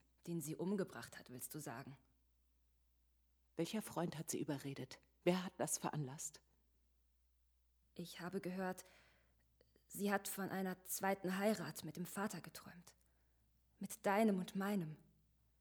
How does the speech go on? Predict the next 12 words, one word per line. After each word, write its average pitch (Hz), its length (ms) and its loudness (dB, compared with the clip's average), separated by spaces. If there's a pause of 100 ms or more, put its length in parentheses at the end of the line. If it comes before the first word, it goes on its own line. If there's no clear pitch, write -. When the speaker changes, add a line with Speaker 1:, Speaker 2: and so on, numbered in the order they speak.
(800)
Speaker 1:
Danach 180 380 2
hätte 202 300 -4
er 185 200 2
am 175 100 2
Herd 190 320 -2
seinen 175 220 -2
Herrscherstab 175 560 -4
befestigt, - 640 -8
den 180 120 -2
jetzt 185 300 -4
Ägisthos 190 440 -6
trägt. - 360 -14